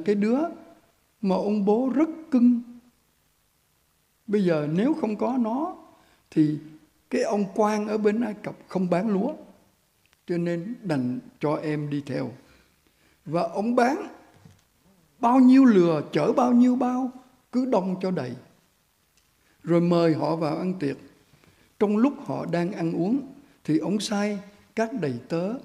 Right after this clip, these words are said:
tiền mà họ đi mua đổ vào các bao đó lại, trả cho họ, tức là trả công. Và đồng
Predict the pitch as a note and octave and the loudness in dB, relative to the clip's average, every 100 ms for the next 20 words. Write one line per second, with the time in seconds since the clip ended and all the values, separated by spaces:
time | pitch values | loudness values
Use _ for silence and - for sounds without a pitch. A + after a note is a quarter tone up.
0 | - _ - G3+ F3+ F3 E3 C#3+ C#3+ F3+ | -16 _ 4 6 6 4 0 -2 -2 0
1 | A3 G#3+ A3+ A#3 A3 - - - G#3+ C3+ | 0 2 0 0 -4 -12 -20 -4 2 2
2 | A#3 A3 C3 - F#3+ G3+ D#3+ D#3 E3+ D#3+ | 4 2 0 -2 -4 -2 -2 -2 -4 -4
3 | B2+ - - _ - - - G#3+ F3+ - | -6 -10 -14 _ -6 -4 -4 -6 -6 -6
4 | - - - - - _ - G#3 F3 A#2 | -10 -14 -20 -20 -20 _ -4 -4 -4 -8
5 | B2 A#2+ D3 E3 E3 E3 - _ _ - | -10 -14 -8 -8 -8 -12 -20 _ _ -4
6 | F3+ F#3 F3+ E3 | 0 2 2 0